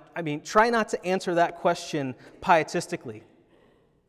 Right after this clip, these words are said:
We all know that the right answer to every question asked in the four walls of this building is Jesus, right? And that's not how I'm asking you this morning.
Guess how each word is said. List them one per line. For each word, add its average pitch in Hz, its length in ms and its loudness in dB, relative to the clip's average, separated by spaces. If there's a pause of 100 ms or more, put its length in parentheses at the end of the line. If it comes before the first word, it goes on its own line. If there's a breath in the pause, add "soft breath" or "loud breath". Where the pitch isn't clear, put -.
(120)
We 196 200 2
all 208 220 6
know 202 200 4
that 185 140 0
the 165 80 0
right 170 220 8
answer 170 360 -2
to - 160 -6
every 170 220 4
question 165 540 0
asked 160 320 -4
in 151 80 -4
the 139 60 -6
four 165 280 0
walls 151 280 -2
of 139 80 -10
this 156 180 -4
building 131 440 -2
is 113 160 -14
Jesus, 123 720 -10
right? 147 320 -2
And 139 160 -8
that's 170 240 -8
not 170 220 -4
how 165 200 0
I'm 151 140 -2
asking 160 380 0
you 135 140 -4
this 131 200 -14
morning. 127 300 -12